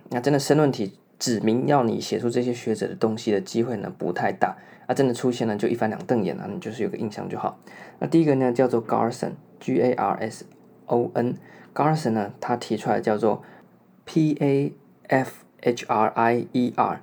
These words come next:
那我不晓得这个念起来应该会变成什么，就是P A F、H R I E R。那这几个呢，他认为是这个，呃，管理的重要面向，就像是P O S D、C O R B的这些，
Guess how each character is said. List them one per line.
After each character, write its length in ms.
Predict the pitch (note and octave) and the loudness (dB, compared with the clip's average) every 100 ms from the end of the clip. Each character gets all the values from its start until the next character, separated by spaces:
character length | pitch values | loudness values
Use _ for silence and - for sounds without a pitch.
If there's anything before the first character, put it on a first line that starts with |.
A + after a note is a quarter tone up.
| - | -8
那 100 | C#3+ | -2
我 60 | B2 | 0
不 100 | C3+ | 0
晓 160 | C3 G#2+ | 0 0
得 60 | |
这 100 | B2+ | 0
个 60 | B2 | 2
念 240 | B2 A#2+ | 2 2
起 80 | A2+ | 0
来 80 | A2 | -4
应 60 | |
该 80 | A2 | -4
会 100 | G#2 | -2
变 160 | - A2 | 0 0
成 100 | G#2 | 0
什 120 | - | -6
么， 200 | F2 - - - - - - _ | -6 -8 -16 -20 -20 -20 -20 _
就 120 | - B2 | -4 0
是 100 | A#2 | 0
P 300 | - C3+ - | 0 0 2
A 120 | C3 | 2
F、 220 | C3+ G2+ - - _ _ - | 2 0 -4 -20 _ _ -6
H 260 | A#2 - | -6 -4
R 280 | - G2 G2 | -4 -2 -4
I 260 | - G2+ G2+ | -2 -2 -4
E 220 | - G#2 - | -4 -4 0
R。 220 | F#2 - - | -2 -2 -8
那 160 | - A#2+ | -2 0
这 160 | - D3 | 0 -2
几 160 | - | -2
个 100 | - | -6
呢， 100 | F#2 - | -6 -2
他 100 | A#2 | 0
认 180 | B2 | 2
为 120 | G#2 G2+ | 2 -2
是 280 | - G2+ | -2 -4
这 140 | - F#2+ | -2 -2
个， 220 | - - - - - | -2 -6 -10 -18 -6
呃， 240 | - - - | -6 -6 -4
管 160 | G#2+ A2 | 0 2
理 120 | - | 2
的 220 | E2+ - - - _ _ - - | 0 -2 -8 -20 _ _ -20 -2
重 160 | D3 | 2
要 120 | B2 A2+ | 4 4
面 200 | B2 G2+ | 2 0
向， 180 | G#2+ | -2
就 100 | G#2+ | -2
像 160 | A#2+ A2 | -2 -2
是 280 | A2 G#2+ G2 | -2 -2 -4
P 160 | - A#2 | -2 2
O 80 | G#2+ | 2
S 260 | G#2 - | 2 -4
D、 140 | - A2+ | -2 -2
C 220 | - A2+ | 0 0
O 40 | |
R 140 | G2+ F#2+ | 0 -2
B 220 | - A2 | -2 0
的 120 | G2+ | 0
这 140 | - G#2 | 0 -4
些， 240 | G#2+ | -2